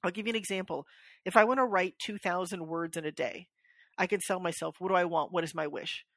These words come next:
I want a two thousand plus word day today." What is the outcome? What will I feel like when it's done? I will feel good. I'll feel like a writer. I'll feel like I'm on my way. I feel like this book is under control. I will, the anxiety that I usually have at the end of the night when I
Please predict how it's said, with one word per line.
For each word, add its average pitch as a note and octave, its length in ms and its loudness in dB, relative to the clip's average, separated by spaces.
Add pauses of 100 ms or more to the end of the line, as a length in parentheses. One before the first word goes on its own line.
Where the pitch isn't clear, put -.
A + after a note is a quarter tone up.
(140)
I D#3+ 40 -8
want D#3 160 -6
a D3+ 40 -6
two - 220 -8
thousand F#3+ 400 4
plus - 280 -2
word E3 180 -6
day C3+ 200 -6
today." - 340 -18 (800)
What G3 160 8
is G3 120 0
the F#3+ 220 -4
outcome? E3 400 6
What D#3+ 180 4
will F3+ 120 0
I E3+ 120 2
feel A3+ 560 2
like D#3 300 0
when D#3+ 120 -6
it's D3 200 -6
done? C#3+ 260 -4 (140)
I F3 100 2
will F3+ 160 -2
feel F#3+ 480 -2
good. G3+ 260 2
I'll - 120 0
feel F#3 220 -2
like F3 180 0
a E3+ 60 -2
writer. D#3+ 440 2
I'll D#3 120 0
feel F3 260 -2
like E3+ 180 0
I'm E3 140 0
on E3 160 0
my D#3 120 -2
way. D#3+ 360 0
I - 100 0
feel D#3+ 200 -6
like D#3 180 -2
this D#3 140 -6
book F#3 220 -6
is F3 100 -4
under D#3+ 140 -6
control. D#3 480 -2
I D3+ 80 -2
will, D3+ 260 -8 (360)
the F3+ 200 2
anxiety F3 840 4
that F3 260 2
I E3+ 60 -2
usually F3 380 0
have F3+ 280 2
at E3+ 80 -4
the F3 80 -4
end E3+ 120 -2
of E3 60 -2
the E3+ 80 -4
night D#3+ 280 2
when E3 140 -6
I D#3 120 -2